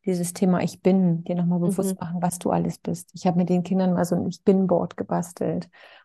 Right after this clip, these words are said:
Speaker 1: wo wir
Speaker 2: Mhm.
Speaker 1: einfach in der Mitte Ich Bin hingeschrieben hat und dann ganz, ganz viel, alles, was wir so sind, auch
Speaker 2: Mhm.
Speaker 1: alles, was wir vielleicht einfach s-, mehr sein wollen, noch mehr kultivieren wollen.
Speaker 2: Mhm.
Speaker 1: Einfach diese Vielfalt, ne, auf meinem Spiegel steht, „Richte dich auf, Claudi“,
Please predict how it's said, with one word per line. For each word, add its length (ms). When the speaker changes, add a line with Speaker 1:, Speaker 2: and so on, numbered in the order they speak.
Speaker 1:
wo 140
wir 120
Speaker 2:
Mhm. 80
Speaker 1:
einfach 320
in 60
der 120
Mitte 220
Ich 180
Bin 160
hingeschrieben 600
hat 140
und 80
dann 120
ganz, 260
ganz 240
viel, 240
alles, 360
was 160
wir 80
so 160
sind, 440
auch 140
Speaker 2:
Mhm. 60
Speaker 1:
alles, 220
was 140
wir 80
vielleicht 240
einfach 240
s-, 180
mehr 300
sein 320
wollen, 280
noch 160
mehr 140
kultivieren 720
wollen. 340
Speaker 2:
Mhm. 80
Speaker 1:
Einfach 240
diese 260
Vielfalt, 720
ne, 100
auf 140
meinem 180
Spiegel 420
steht, 380
„Richte 220
dich 220
auf, 180
Claudi“, 480